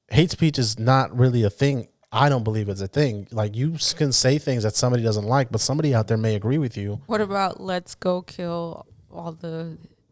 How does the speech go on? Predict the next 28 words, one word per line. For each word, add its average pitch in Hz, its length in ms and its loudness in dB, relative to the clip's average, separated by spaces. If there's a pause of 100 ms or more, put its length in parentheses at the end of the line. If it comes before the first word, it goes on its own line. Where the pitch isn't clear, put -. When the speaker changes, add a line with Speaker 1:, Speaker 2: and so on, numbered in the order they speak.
Speaker 2:
Hispanic 170 420 -4
<laughs> - 20 -2
people"? 190 360 0 (2000)
Speaker 1:
I - 80 -8
mean, 110 260 0 (500)
is 117 240 0
it 117 140 4 (140)
something 131 380 2
that 113 140 6
you 107 160 6
like? 113 420 4 (240)
No, 113 340 4
again, 101 440 0 (440)
but 104 120 0
Speaker 2:
But 214 100 -2
you 107 80 0
Speaker 1:
you 120 60 2
Speaker 2:
think 117 120 2
Speaker 1:
have 120 240 4
the 123 80 4
Speaker 2:
that's - 140 -4
okay? 127 100 2
Speaker 1:
freedom 120 380 2 (240)
to - 140 -4
say 117 420 0
it. 104 240 -2 (440)
Speaker 2:
You 214 140 -6
think 262 260 -6